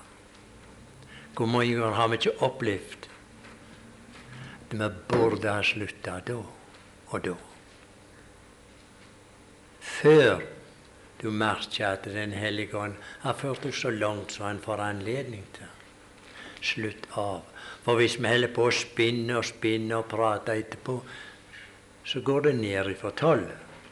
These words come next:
Viser han går nedover da. I nyttige lærdom. For det heller var det samme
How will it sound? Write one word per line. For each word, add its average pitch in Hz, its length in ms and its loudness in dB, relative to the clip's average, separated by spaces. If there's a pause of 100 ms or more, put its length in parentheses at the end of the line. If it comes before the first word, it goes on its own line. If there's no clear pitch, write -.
(1400)
Viser 143 360 -2
han 139 140 -2
går 143 180 4
nedover 92 460 -2
da. 135 100 -4 (2250)
I 107 100 -2
nyttige 104 800 0
lærdom. 90 640 -4 (2000)
For 104 160 0
det 104 100 4
heller 107 260 6
var 110 200 8
det 110 120 2
samme 101 380 2